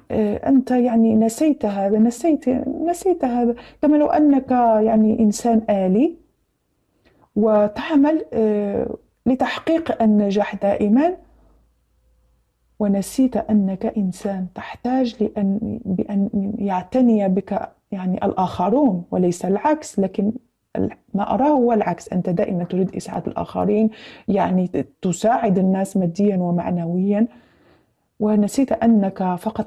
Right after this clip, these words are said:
إنسان، مجرد إنسان. نعم. إذن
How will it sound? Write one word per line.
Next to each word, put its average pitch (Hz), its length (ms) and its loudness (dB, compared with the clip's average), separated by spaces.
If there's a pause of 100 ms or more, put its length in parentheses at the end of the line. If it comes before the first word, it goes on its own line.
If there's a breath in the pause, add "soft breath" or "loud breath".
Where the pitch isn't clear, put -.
إنسان، 180 400 0
مجرد 190 480 0
إنسان. 214 640 -2 (1300)
نعم. 226 280 0 (2000 loud breath)
إذن 180 320 0